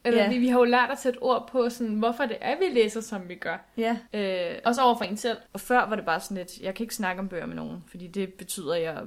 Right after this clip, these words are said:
Speaker 2: viser mig frem. <laughs> På en eller anden måde.
Speaker 1: Og så har vi jo også lært, øh, en masse om hinanden i den her podcast.
Speaker 2: Ja, lidt
Speaker 1: Ja.
Speaker 2: for meget. Øhm, <laughs>
Speaker 1: Tak, Sissel.
Speaker 2: har du nogle, øh, nogle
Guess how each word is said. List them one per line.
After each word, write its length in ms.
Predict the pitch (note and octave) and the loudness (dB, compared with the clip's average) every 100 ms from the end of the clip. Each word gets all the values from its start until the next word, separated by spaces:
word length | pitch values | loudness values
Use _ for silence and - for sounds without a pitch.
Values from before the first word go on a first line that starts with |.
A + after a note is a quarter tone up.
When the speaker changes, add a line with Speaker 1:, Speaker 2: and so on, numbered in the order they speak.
| F#3 | -8
Speaker 2:
viser 360 | F#3+ - F3 F3 - - D3 | -8 -6 -6 -8 -10 -10 -10
mig 160 | E3 D#3+ | -10 -8
frem. 180 | E3 D3+ - _ - | -4 -4 -6 _ -8
<laughs> 1040 | - - - - A#3+ A#3 - - - - - | -6 -6 -12 -10 -10 -8 -10 -12 -14 -12 2
På 60 | |
en 60 | F4 | 4
eller 120 | A3 A3+ | 4 0
anden 140 | A3 | -2
måde. 240 | G#3 C4+ A#3+ A3+ C#4 - | -4 -4 -4 -6 -10 -12
Speaker 1:
Og 80 | A3 | -12
så 100 | G#3+ | -6
har 140 | G#3 G3+ | -2 -2
vi 80 | |
jo 100 | G3 | -4
også 200 | F3+ F#3+ - | -6 -10 -10
lært, 320 | G3 G3 A3 | -6 -6 -8
øh, 300 | G3+ G3 F#3+ G3+ | -10 -10 -12 -14
en 160 | - G3 | -8 -4
masse 300 | F#3+ G3 A#3+ | -4 -6 -6
om 80 | G#3 | -6
hinanden 420 | G#3 G3+ G3 B3+ - _ | -6 -6 -6 -8 -12 _
i 40 | A#3+ | -8
den 100 | B3 | -8
her 80 | A#3+ | -8
podcast. 220 | A#3+ A#3 - | -10 -12 -12
Speaker 2:
Ja, 160 | B3 A#3 - _ A3+ | -12 -12 -14 _ -8
lidt 160 | A3+ | -8
Speaker 1:
Ja. 40 | A#3+ | -6
Speaker 2:
for 60 | G#3+ | -6
meget. 260 | G3+ G#3 A3 _ - | -6 -8 -14 _ -6
Øhm, 580 | A#3+ A3+ A3 G#3+ A3 B3+ D4 - | 0 2 2 0 4 4 4 0
<laughs> 180 | - - | -4 -8
Speaker 1:
Tak, 260 | A#3 A#3 A#3 | -2 -2 -2
Sissel. 320 | D#4+ D#4 E4 | -2 2 4
Speaker 2:
har 80 | C4+ | 4
du 60 | C4+ | 2
nogle, 460 | C#4 C#4+ C4 A#3 | 2 4 4 2
øh, 100 | A3 G3 | 0 -4
nogle 440 | A#3 A#3+ B3 A#3+ | -2 0 -2 -4